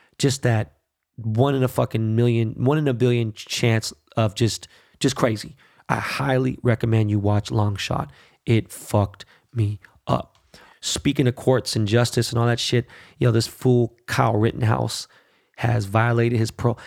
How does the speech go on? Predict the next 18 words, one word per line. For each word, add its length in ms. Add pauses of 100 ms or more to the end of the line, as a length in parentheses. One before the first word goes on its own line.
(100)
Yo, 140
this 180
little 160
seventeen-year-old 800
little 140
son 180
of 80
a 40
bitch, 280
bro, 140
like, 200 (260)
someone 360
just 160
needs 140
to 100
plug 300
his 140
ass. 440